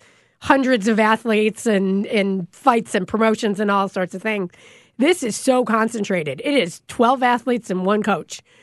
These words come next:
that I pay attention to. I mean, and that is, that's really it. And so it, it's funny, the other day I was at practice, and it was the first time that all the players recognized me, remembered my name, said hello to me.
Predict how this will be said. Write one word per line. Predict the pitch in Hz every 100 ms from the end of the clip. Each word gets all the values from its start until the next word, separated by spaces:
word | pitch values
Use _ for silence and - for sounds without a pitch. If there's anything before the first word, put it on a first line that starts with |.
| _
that | - 208 208
I | 208 196
pay | 202 208
attention | 220 202 190 175
to. | 175 165 - -
I | 233
mean, | 233 226
and | 220
that | 226 226
is, | 220 - - - _
that's | 220 220
really | 240 233 220
it. | 220 226 202
And | 208 202
so | - 208 196 190 196 - - - -
it, | 277 277 -
it's | 269 262 -
funny, | - 277 262
the | 240 233
other | 220 214
day | 233 233 226
I | 214
was | 208 208
at | 208
practice, | 185 202 196 202 196 - -
and | 202 202 190 190 196 - - _ _
it | 254
was | 262 247
the | 220
first | 247 247 240 - -
time | - 233 214 214 214 233 -
that | 220 214 208
all | 220 208
the |
players | 190 220 196
recognized | 202 202 208 190 190
me, | 208 190
remembered | 190 190 185 196
my | 190 180
name, | 185 190
said | - 180
hello | 190 190 185
to |
me. | 226 254 294